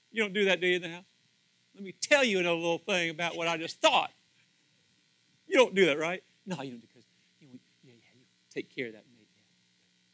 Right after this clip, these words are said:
There's a give and take,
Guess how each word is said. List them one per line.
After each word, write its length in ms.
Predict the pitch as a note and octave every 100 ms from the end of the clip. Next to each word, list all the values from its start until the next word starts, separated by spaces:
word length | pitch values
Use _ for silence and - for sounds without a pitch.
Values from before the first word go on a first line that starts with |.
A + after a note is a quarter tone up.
| _ _ _ _ _ _ _ _ _ _ _ _ _ _ _ _ _ _ _ _ _ _ _ _ _ _ _ _ _ _ _ _ _ _ _ _ _ _ _ _
There's 140 | F#3 E3
a 80 |
give 180 | D3 G#3
and 100 | F#3+
take, 360 | - F3+ E3